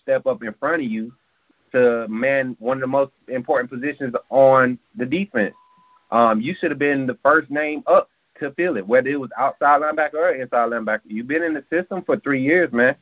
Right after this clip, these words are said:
Four years, really, at that point. So, um, or three years at that point. So it's like, it, it's like, you know, not a surprise, but I'm, I'm glad that he's doing something to at least get somewhere and play, 'cause the dude was a beast. You, you can watch the film, even the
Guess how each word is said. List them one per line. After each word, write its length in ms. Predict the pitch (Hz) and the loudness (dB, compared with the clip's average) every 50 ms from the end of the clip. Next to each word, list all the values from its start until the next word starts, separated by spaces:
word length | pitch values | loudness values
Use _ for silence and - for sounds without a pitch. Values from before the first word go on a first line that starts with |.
| _ _ _ _ _ _ | _ _ _ _ _ _
Four 180 | 131 160 202 | 4 4 4
years, 320 | 190 143 113 98 90 87 - | 4 2 0 -4 -6 -6 -4
really, 260 | 120 156 165 139 123 | -4 -2 -2 0 0
at 100 | 117 101 | 0 2
that 200 | 117 151 - - | 2 0 0 0
point. 280 | _ 127 110 113 113 - _ | _ -4 -4 -4 -6 -8 _
So, 240 | 113 107 104 104 101 - _ _ _ _ _ _ _ _ _ _ _ - _ 123 - - | 0 0 0 0 -4 -10 _ _ _ _ _ _ _ _ _ _ _ -20 _ -20 -4 0
um, 400 | 104 110 107 101 101 95 92 - _ _ _ _ _ _ _ _ _ _ _ _ | 2 4 6 6 4 4 0 -4 _ _ _ _ _ _ _ _ _ _ _ _
or 180 | 104 110 110 | 4 4 4
three 240 | - 160 156 156 143 | 4 4 4 4 4
years 160 | 123 110 104 | 2 2 2
at 100 | 113 104 | 2 2
that 220 | 113 120 120 - - | 2 2 0 0 -2
point. 240 | 107 98 101 98 - | -6 -8 -8 -8 -6
So 240 | - 113 117 117 - _ _ _ _ _ _ _ | -6 -4 -4 -4 -8 _ _ _ _ _ _ _
it's 200 | 143 175 175 170 | -6 -6 -2 2
like, 320 | 185 185 180 170 - - _ _ _ | 4 4 4 4 0 -6 _ _ _
it, 200 | 165 196 202 196 - | -6 -4 -4 -4 -4
it's 220 | 175 196 196 170 | -6 -8 -8 -4
like, 340 | 160 170 170 160 151 127 110 _ _ _ _ _ _ | -2 -2 0 0 -2 -2 -6 _ _ _ _ _ _
you 120 | 139 147 143 | -10 -6 -4
know, 240 | 135 123 120 117 117 _ _ _ _ | -2 -2 -4 -4 -8 _ _ _ _
not 200 | 127 160 160 147 | -4 -2 -2 -2
a 60 | 131 | -4
surprise, 400 | - - _ - 110 110 110 107 107 | -8 -14 _ -4 -2 -2 -2 -2 -4
but 260 | 95 107 104 104 - - _ _ _ | -4 -2 -2 -2 -4 -6 _ _ _
I'm, 200 | 131 156 180 170 - | -6 -6 -6 -4 -6
I'm 200 | 139 165 170 156 | -6 -6 -6 -4
glad 300 | 143 143 147 147 139 135 | 2 4 4 4 4 2
that 100 | 131 127 | 0 -2
he's 220 | 135 139 127 120 117 _ _ - | -2 -6 -8 -10 -14 _ _ -8
doing 200 | 123 131 131 123 - | -6 -6 -4 -2 0
something 280 | 131 131 127 117 113 | 0 0 0 0 0
to 60 | 113 | 0
at 60 | 110 113 | 0 0
least 240 | 135 139 127 107 | 0 -4 -4 -4
get 180 | 123 135 123 - | -6 -8 -4 -2
somewhere 360 | - 131 131 123 123 123 117 | -2 -2 2 4 4 4 4
and 100 | 107 104 | 2 0
play, 240 | - 123 123 127 120 | 0 2 2 2 2
'cause 240 | - - 127 113 104 101 92 | 0 -2 -2 -2 -2 -4 -8
the 80 | 104 104 | -8 -6
dude 300 | 101 131 151 156 147 127 | -2 0 0 2 0 2
was 200 | 117 127 107 95 | 0 0 0 0
a 20 | 87 | -6
beast. 320 | 82 104 104 98 90 - _ _ _ | -6 -4 -4 -4 -4 -8 _ _ _
You, 160 | 101 104 107 | -4 -2 0
you 180 | 107 110 123 135 | 4 4 2 2
can 140 | 123 117 | 4 6
watch 180 | 123 123 117 113 - | 6 6 6 4 2
the 180 | _ _ - | _ _ 0
film, 160 | 120 120 113 113 | 0 0 2 0
even 360 | 113 - 127 131 127 123 120 | -2 -4 -4 -2 -2 0 0
the 120 | 110 104 | 0 -2